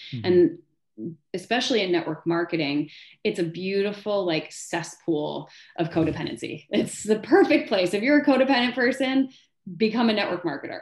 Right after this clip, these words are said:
Speaker 2: or become a coach, and it will mirror back to the ways in which you want people to rely on you and you want to involve yourself in their stories and be the hero in their story.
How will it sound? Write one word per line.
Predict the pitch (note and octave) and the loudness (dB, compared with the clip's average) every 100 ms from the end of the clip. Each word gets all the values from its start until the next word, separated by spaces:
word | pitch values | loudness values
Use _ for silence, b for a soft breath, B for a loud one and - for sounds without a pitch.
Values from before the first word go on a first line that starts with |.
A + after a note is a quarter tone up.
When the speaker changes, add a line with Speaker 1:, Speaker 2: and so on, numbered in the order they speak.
| - | 2
Speaker 2:
or | C#4+ C#4+ C#4 | 4 4 4
become | A3 C4 A3+ | 0 2 -2
a | F3+ | -2
coach, | C#3+ G2+ - - G#3 | -6 -10 -14 -10 -4
and | G3+ F#3+ - | -2 -2 -2
it | F#3 - | -2 -2
will | G3 F#3+ F3+ - | -4 -4 -6 -6
mirror | G#3 G#3+ F#3+ | -4 -2 -2
back | E3 D#3+ D#3+ | -2 -4 -6
to | - F3 | -2 -2
the | D3+ | 0
ways | E3 E3 E3 | 0 0 0
in | E3 D#3+ | 0 2
which | D#3 - | 0 -6
you | D#3+ F3 F3+ | -6 -2 -2
want | E3+ D#3+ - | -2 -6 -4
people | F3 E3 D#3+ | -4 -2 -8
to | - D#3+ D#3 | -4 -2 -2
rely | D3+ D3 D3+ | -4 -4 -4
on | D3+ D3+ | -2 2
you | F3+ F#3 | 2 0
and | D#3 D#3+ | 0 0
you | E3 F#3+ F3+ | 0 0 0
want | E3+ D#3+ | 0 0
to | D#3 | 0
involve | D#3 D3+ D#3 D3+ | -2 -2 -6 -6
yourself | - - C#3 - | -10 -10 -10 -6
in | D3 | -4
their | C#3+ | -4
stories | C#3 - D3 C#3+ D3+ | -8 -10 -8 -6 -2
and | D3+ | -2
be | D3+ | -2
the | C#3+ | -4
hero | - D#3 C#3+ - | -8 -8 -8 -10
in | - D#4 | -6 -6
their | - | -8
story. | - - - | -12 -12 -12